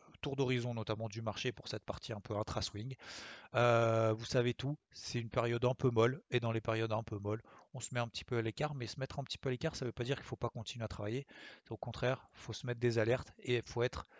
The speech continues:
en alerte, faut préparer les plans en amont, parce que au moment où il va y avoir de la volatilité, que ça soit d'ailleurs sur les marchés traditionnels ou sur les cryptos, c'est à ce moment-là qu'il faudra être réactif. Et pour pouvoir être réactif, faut savoir ce qu'on fait,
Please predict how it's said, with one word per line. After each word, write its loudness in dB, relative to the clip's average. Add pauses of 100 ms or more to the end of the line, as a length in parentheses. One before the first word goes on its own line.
(340)
en 2
alerte, 2
faut -8
préparer 0
les 2
plans -2
en 0
amont, -2
parce -6
que -2
au 8
moment 6 (360)
où 2
il 2
va 6
y 6
avoir 4 (340)
de 6
la 8
volatilité, 0
que -10
ça -2
soit -4
d'ailleurs 4
sur -4
les -2
marchés -4
traditionnels -4
ou -4
sur -6
les -4
cryptos, -8
c'est -8
à -8
ce -12
moment-là -4
qu'il -8
faudra -2
être -6 (400)
réactif. -2 (240)
Et 4
pour -6
pouvoir 2
être -2
réactif, -2 (380)
faut -4
savoir 2
ce -8
qu'on -6
fait, -4